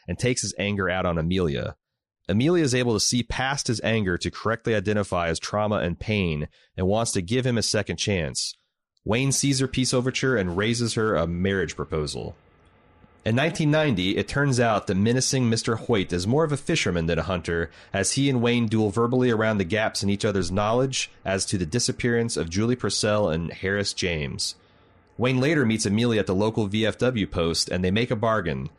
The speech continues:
They'll both walk away from their mutual involvement in the Purcell case and reinvest in each other and their relationship. Roland takes his partner's apparently second betrayal hard, going out of his way to earn an ass whooping at the local biker's bar.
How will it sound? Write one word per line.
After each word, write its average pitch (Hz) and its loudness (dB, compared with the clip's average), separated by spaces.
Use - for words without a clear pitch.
They'll 98 0
both 127 2
walk 113 2
away 123 4
from 101 -2
their 92 2
mutual 120 2
involvement 107 0
in 87 0
the 85 -6
Purcell 110 0
case 104 -2
and 87 -4
reinvest 104 0
in 82 0
each 85 -4
other 113 0
and 98 -2
their 98 2
relationship. 80 -2
Roland 175 4
takes 151 0
his 123 -2
partner's 113 0
apparently 110 0
second - -2
betrayal 98 0
hard, 85 0
going 110 0
out 113 0
of 131 0
his 120 -2
way 107 0
to 101 -4
earn 104 2
an 85 -2
ass 117 -2
whooping 87 0
at 85 -2
the 85 -2
local 98 -2
biker's 87 -4
bar. - -6